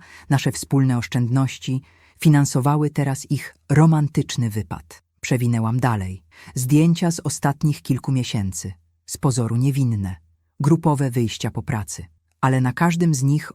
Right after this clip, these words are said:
ona stała blisko niego. Zbyt blisko. Jej ręka na jego ramieniu. Jego uśmiech skierowany tylko do niej.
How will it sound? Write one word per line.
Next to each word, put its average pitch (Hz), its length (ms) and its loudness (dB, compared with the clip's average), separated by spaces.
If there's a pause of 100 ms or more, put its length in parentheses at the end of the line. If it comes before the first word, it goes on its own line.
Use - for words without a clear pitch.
ona 135 280 0
stała 117 420 -4
blisko 117 500 -4
niego. 98 400 -4 (380)
Zbyt 120 380 0
blisko. 101 580 -8 (400)
Jej 156 240 4
ręka 190 380 0
na 165 120 2
jego 147 260 0
ramieniu. 113 500 -2 (440)
Jego 147 240 2
uśmiech 175 520 0
skierowany 151 560 0
tylko 143 360 -2
do 135 180 0
niej. 107 320 -6